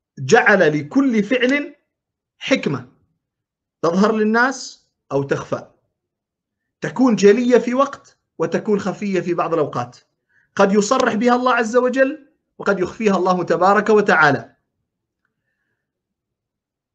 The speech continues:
يعني هناك مسألة من القضايا في،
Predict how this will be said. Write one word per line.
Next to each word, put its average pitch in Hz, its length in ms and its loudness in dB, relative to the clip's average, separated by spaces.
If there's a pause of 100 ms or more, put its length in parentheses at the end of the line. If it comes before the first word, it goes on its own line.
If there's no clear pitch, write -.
(400)
يعني 151 340 -2 (140)
هناك 185 300 -2
مسألة 226 720 0 (260)
من 156 180 -2
القضايا 160 840 2
في، 147 440 -10